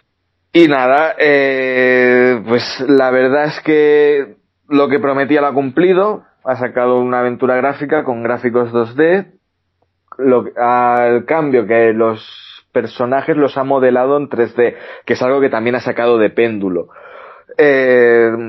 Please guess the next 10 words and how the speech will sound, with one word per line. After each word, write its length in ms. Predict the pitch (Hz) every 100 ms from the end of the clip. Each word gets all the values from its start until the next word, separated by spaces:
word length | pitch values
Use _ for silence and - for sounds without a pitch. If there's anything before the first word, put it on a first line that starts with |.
| 87 85 104
es, 260 | 131 - 151
está 260 | 143 123 156
dibujado, 640 | 165 175 165 180 180 185
pero 480 | 185 175 175 175 180
el 120 | 175
personaje 680 | 160 156 - - 143 147 156
sí 180 | 143 139
que 140 | 143
no 220 | 135 131 127
es, 300 | 123 117